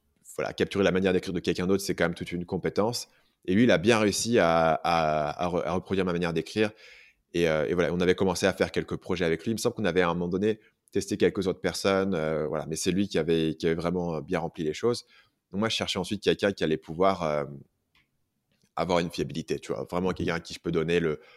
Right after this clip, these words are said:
le projet et je sais que le truc, il va sortir, euh, à la bonne date, avec le bon niveau de qualité. Tu vois, il y a, c'est, c'est toujours un aspect assez important de, ça veut d'avoir une personne sur laquelle tu peux te reposer. Et puis après, moi, je me dis, euh, voilà, moi, je peux, je peux apporter, euh,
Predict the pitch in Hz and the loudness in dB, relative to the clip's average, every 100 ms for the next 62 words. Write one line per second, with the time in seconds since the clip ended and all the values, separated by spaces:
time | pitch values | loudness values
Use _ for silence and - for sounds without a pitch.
0 | _ 85 76 85 80 92 90 76 65 71 | _ -4 -2 -2 0 2 4 2 0 -2
1 | 90 85 - 92 82 73 85 - 73 - | -2 0 2 2 0 -4 -6 -4 -4 -2
2 | 76 - 87 85 76 - - - 85 76 | -6 -4 -2 0 -2 -6 -20 -10 -4 -2
3 | 73 73 64 64 57 78 82 82 78 82 | 0 -2 -2 -4 -4 -2 0 0 2 6
4 | 92 90 87 - 76 76 82 82 82 82 | 8 8 6 2 -2 -2 -4 -2 -2 -2
5 | 78 - 82 80 90 90 82 78 78 67 | -4 -2 -4 0 2 4 2 0 -2 -4
6 | - 65 - - 87 - 90 90 98 85 | -6 -12 -12 -4 -2 -2 -4 -2 0 2
7 | 82 80 - 85 - 87 85 - 104 101 | 0 -2 0 0 0 -4 -4 0 -2 -2
8 | - _ _ _ 87 82 87 87 87 82 | -10 _ _ _ -4 -2 2 4 4 0
9 | 87 - 80 73 80 - 82 - 85 85 | -6 -2 -2 0 -4 -6 -8 -6 -4 0
10 | 85 117 - - - - - 95 - 85 | 4 2 2 -12 -20 -14 -6 0 2 2
11 | - 104 85 - 78 98 90 78 95 90 | 2 0 -2 -4 -2 0 0 0 0 0
12 | 82 80 - 82 78 78 - - 76 - | -2 -8 -4 -2 0 -2 -4 -4 -4 -4
13 | - 90 90 87 80 | -4 0 2 2 2